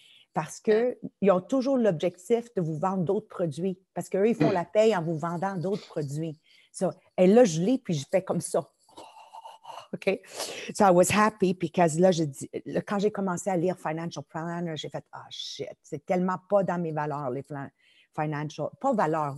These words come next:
pas dans mes prati-, les pratiques de Maria et Mohamed, you understand? » Et là, je lis, « OK,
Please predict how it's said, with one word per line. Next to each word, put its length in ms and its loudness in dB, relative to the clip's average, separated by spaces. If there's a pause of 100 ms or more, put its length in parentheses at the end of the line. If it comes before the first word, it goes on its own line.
pas 80 -6
dans 180 -2
mes 140 -2
prati-, 560 -10
les 160 -4
pratiques 560 -6
de 80 0
Maria 360 -4
et 20 -6
Mohamed, 500 -6
you 80 -10
understand? » 360 -10 (440)
Et 100 4
là, 140 10
je 160 4
lis, « 400 2 (300)
OK, 160 2